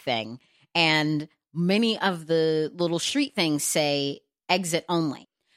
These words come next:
But, uh, everybody's turning into the place that says do not enter. So I'm like, "You know what? You're in New Jersey. Act as the people do when in Rome." And so I follow into the parking lot of, like, all of this madness.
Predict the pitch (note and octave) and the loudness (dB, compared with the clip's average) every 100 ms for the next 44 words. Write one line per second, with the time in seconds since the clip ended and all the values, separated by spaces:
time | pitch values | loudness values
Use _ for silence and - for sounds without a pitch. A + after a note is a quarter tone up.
0 | _ D3+ E3 F3 G#3+ B3+ C4+ A3 G3+ - | _ 0 4 4 4 2 2 -2 -2 -2
1 | - - A3 G#3 F#3+ F3+ - F3+ F3 - | -6 -2 0 2 0 -2 -2 0 0 0
2 | E3+ D3+ - D#3 C#3+ C#3 - C3 B2 C#3+ | 0 0 0 -2 -2 -4 -2 -2 -2 -2
3 | B2+ A#2 A2 - - - _ _ _ - | -2 -4 -8 -12 -14 -14 _ _ _ 2
4 | G#3 G3 G3 F3+ F3+ F3 F3+ F3+ F3+ E3+ | 4 4 2 0 2 2 4 4 2 2
5 | F3+ G3+ G#3 G3 F#3 A#3 A3+ G#3+ G#3+ G#3 | 0 2 2 2 2 4 4 2 -2 -2
6 | F3+ - _ - G3 G3 - - G3+ F3+ | -6 -12 _ -2 2 4 2 -4 -4 -2
7 | G3 - G3+ G3 F#3 F3+ F#3 F3 F3 F3+ | -4 -4 -4 -2 -2 0 2 2 2 2
8 | E3+ F3 E3+ D3+ D3 - - _ F#3 E3 | 2 4 4 2 -2 -8 -18 _ -4 2
9 | E3+ D#3 E3 - E3+ D#3 D#3 D#3+ D#3+ - | 2 4 2 2 2 4 4 2 0 -2
10 | F3+ E3+ E3 - D3+ D3 D3 D3 C#3+ D#3+ | -2 0 -2 -2 0 0 0 -4 -6 -4
11 | - F3 F3 E3+ D#3 D#3 D3 - D3+ D3+ | 2 0 0 0 2 2 0 0 -2 -2
12 | D#3 D3 D3 - - E3 D#3+ D#3 D3+ C#3+ | 0 2 0 -4 -2 2 4 4 2 -2
13 | D3+ D3 - - - D#3 A#2+ C#3+ A#2+ - | -2 -2 -2 -6 -6 -4 -2 -4 -6 -10